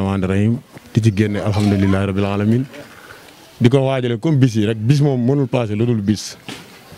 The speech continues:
Te Boy Niang amul benn bis bu ko war a jaaxal. Ndax ku jóge si Balla Gaye amul benn bis bu la war a jaaxal, ndax Balla Gaye mooy borom bis yi.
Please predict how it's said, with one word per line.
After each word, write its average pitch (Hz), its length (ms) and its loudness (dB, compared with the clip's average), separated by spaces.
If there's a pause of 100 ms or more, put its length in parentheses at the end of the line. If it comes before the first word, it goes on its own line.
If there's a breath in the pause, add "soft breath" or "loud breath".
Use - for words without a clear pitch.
(160)
Te 120 80 6
Boy 120 200 0
Niang 113 240 0
amul 120 180 2
benn 135 200 2
bis 123 180 0
bu 113 100 2
ko 110 120 2
war 104 100 0
a 98 80 -2
jaaxal. 92 300 -2 (580 loud breath)
Ndax 110 140 4
ku - 140 6
jóge 131 180 4
si 123 120 -4
Balla 113 240 0
Gaye 104 180 0
amul 123 160 0
benn 127 220 2
bis 117 180 0
bu 107 120 2
la 107 60 2
war 107 140 0
a 104 100 0
jaaxal, 95 280 -2
ndax 104 140 0
Balla 117 200 2
Gaye 110 100 0
mooy 110 160 0
borom 107 240 0
bis 95 220 0
yi. 92 100 -4